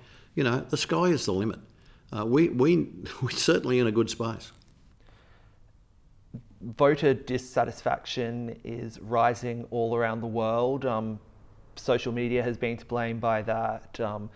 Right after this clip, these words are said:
Speaker 2: there's been lots of things like that. People, people are concerned about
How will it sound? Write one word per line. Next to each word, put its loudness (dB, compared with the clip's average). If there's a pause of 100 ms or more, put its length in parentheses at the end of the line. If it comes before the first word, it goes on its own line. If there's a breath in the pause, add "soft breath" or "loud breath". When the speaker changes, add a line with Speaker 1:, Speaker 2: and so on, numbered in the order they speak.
(200 loud breath)
Speaker 2:
there's -10
been -4
lots -2
of -4 (120)
things -4
like -2
that. 2 (1160 loud breath)
People, 0 (560)
people -2
are 0
concerned -4
about 0